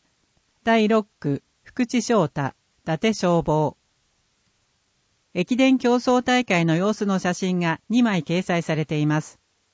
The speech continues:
写真一、秋空の下、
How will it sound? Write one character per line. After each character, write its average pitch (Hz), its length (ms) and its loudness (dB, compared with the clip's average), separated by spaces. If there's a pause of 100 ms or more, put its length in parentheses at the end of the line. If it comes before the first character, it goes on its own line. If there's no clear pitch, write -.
(500)
写 180 180 -4
真 233 360 2
一、 165 440 -4 (640)
秋 214 260 -2
空 254 260 2
の 165 120 0
下、 156 380 -2